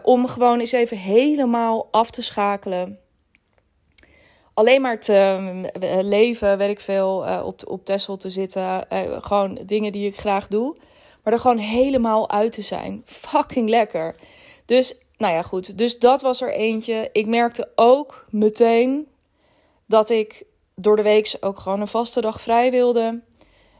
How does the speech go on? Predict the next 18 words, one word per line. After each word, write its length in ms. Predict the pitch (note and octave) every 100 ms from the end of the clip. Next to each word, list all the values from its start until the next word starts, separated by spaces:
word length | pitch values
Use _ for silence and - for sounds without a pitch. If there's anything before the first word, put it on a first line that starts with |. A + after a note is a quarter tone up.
| _
Ehm, 920 | - G3+ G3 F#3+ F#3+ F#3+ F#3+ F#3+ G3 - -
nou 180 | G#3 G3
ja, 100 | F#3
en 120 | G3+
zo, 240 | G#3+ G#3 - F#3+
eh, 300 | - G3+ G3+ G3+
passeerden 420 | G3+ - A3+ G#3
er 100 | G#3
nog 240 | A3 A#3
allerlei 400 | - A#3+ A#3 A3
dingen 380 | G#3+ A3+ G#3 G#3
de 380 | - F#3+ G3 G3 -
revue. 600 | G3+ G3 A#3 B3+ B3+ - _
Ehm, 480 | G3+ G3 F#3+ G3 G3+ - _ _ _ _ - -
maar 140 | A#3+
ik 140 | A#3+
wist, 500 | F#3+ G#3 D#4 - - - -
er, 240 | A#3 -